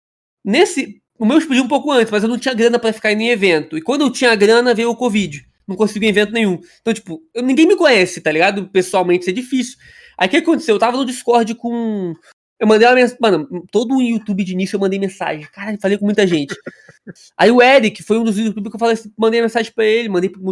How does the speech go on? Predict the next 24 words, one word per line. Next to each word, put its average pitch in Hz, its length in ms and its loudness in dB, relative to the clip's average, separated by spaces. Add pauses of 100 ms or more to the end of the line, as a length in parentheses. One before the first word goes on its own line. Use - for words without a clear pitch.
pro 175 80 -18
Luiz 185 220 -8
também. 180 340 -2
Falei, 185 160 -4
"Pô, 240 160 -8
mano, 220 160 -4
beleza, 208 420 -2
pá. 220 300 -4 (320)
Me 190 80 -6
chama 262 160 -2
lá 311 60 -2
no 302 40 0
Instagram, 277 300 -2
vamos 240 160 0
trocar 240 180 0
uma 269 80 2
ideia." 240 480 0
E 202 60 -8
os 220 140 -4
moleques 240 220 0
não 220 60 -6
tinham 247 120 -2
nem 302 80 2
inscrito. 214 480 -2